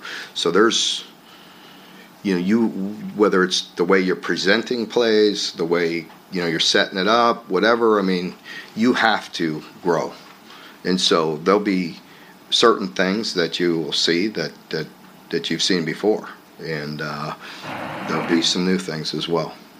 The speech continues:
Um, and, and a lot of times there's changes that y'all would have no clue that there, there's changes. You know what I mean? So it's how we target things, where we're going, what we're doing.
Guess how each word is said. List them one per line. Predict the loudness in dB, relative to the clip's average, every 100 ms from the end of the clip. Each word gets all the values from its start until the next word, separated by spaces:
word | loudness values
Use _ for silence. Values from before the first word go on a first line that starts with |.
| -20 -20 -18
Um, | -16 -16 -18 -20 -20 -18 -16 -14 -12 -10 0
and, | 0 2
and | 0 -2 -4 -14 -18 -12 -2
a | 2
lot | 4 2
of | 0
times | -2 -2 -2 -8 -14 -20 -20 -20 -20 -20 -20 -20 -20 -20 -20 -20 -18 -14 -8 0
there's | 0 2
changes | 0 0 2 0 0 -2 -2
that | -2 -2 2
y'all | 2 4 2
would | 0
have | -2 -2
no | -4 -4
clue | 0 0 0 -8 -20 -20 -12
that | -10 -8
there, | -10 -8
there's | -6 -6 -6
changes. | -8 -10 -10 -8 -6
You |
know | -6 -8 -6 -4 -2
what | -4 -4
I | -4 -4
mean? | -4
So | -6 -6 -6 -10 -16 -16 -16
it's | -2
how | 2 2
we | 0
target | 0 0 0 -4
things, | -4 -4 -4
where | 0 0
we're | 0
going, | -4 -6 -6 -4
what | -4 -4
we're | -6
doing. | -6 -6 -6 -10